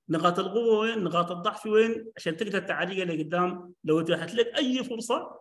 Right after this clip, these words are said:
في داخل المؤسسه دي later on، او اذا كانت اتاحت لك فرصه في مؤسسه ثانيه. فباي ذا واي هي مفيد جدا، يعني بالذات الاسسمنت centers دي.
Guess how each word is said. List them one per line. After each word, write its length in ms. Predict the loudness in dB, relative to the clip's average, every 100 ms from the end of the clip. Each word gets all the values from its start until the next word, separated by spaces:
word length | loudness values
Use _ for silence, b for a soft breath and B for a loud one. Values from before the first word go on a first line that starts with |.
| _
في 140 | 0
داخل 280 | 4 4 6
المؤسسه 520 | 4 2 -2 -4 -4
دي 260 | -2 4 4
later 140 | 4
on، 320 | -2 -2 0 6
او 480 | 6 6 -2 -10 _ _ _ 2
اذا 280 | 6 6 6
كانت 360 | 4 2 0
اتاحت 340 | -2 -2 -2 -2
لك 100 | -2
فرصه 240 | -4 -4
في 80 | -2
مؤسسه 440 | 0 -2 -4 -8
ثانيه. 340 | -8 -10 -10 -16 _ _ _ _ 0
فباي 380 | 2 6 6 8
ذا 100 | 8
واي 140 | 8
هي 100 | 6
مفيد 320 | 2 0 -4
جدا، 440 | -6 -2 -2 -2 -8
يعني 220 | -10 -6
بالذات 360 | -4 0 0 0
الاسسمنت 600 | -2 -4 -6 -4 -4 -2
centers 420 | -2 -2 -4 -4
دي. 260 | -6 -8